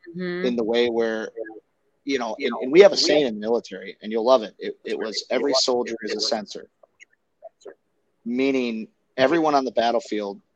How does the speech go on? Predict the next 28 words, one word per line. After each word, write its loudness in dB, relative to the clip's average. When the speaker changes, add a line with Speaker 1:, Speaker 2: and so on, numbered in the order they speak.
Speaker 2:
that 0
was -6
seeing 0
something, 0
that 0
becomes -8
data. -4
Speaker 1:
Mm-hmm. -12
Speaker 2:
And, -6
and -6
how 6
do 4
we 2
communicate -6
that, -8
right? -6
Same -2
in -6
law -2
enforcement. -12
Every -4
officer 0
is -12
a -8
sensor -4
on -8
the -14
street, -4